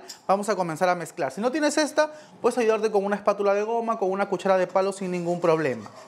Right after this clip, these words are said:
¿Listo? Tú no te preocupes que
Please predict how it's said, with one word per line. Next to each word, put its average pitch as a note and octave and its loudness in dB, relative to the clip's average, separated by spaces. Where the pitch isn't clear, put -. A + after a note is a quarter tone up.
¿Listo? E3+ 4
Tú C#4 4
no D4 6
te C#4+ 4
preocupes B3 2
que F3 -2